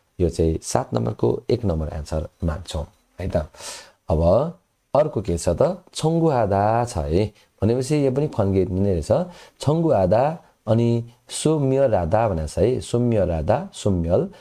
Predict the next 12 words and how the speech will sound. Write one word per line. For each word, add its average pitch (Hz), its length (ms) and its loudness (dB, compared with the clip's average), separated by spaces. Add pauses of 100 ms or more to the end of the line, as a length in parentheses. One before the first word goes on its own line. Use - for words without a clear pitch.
(100)
सौम्य 143 380 0
राधा, 95 480 -2 (180)
नेदा, 123 520 0 (120)
थुल्दा, 113 420 2 (120)
थोल्य 95 220 2
छुदा। 76 380 -6 (340)
अब 113 420 4 (360)
यहाँ 170 300 2
छ 190 160 -2
फोहम 135 680 0
रियो 135 260 2
छ, 139 140 -10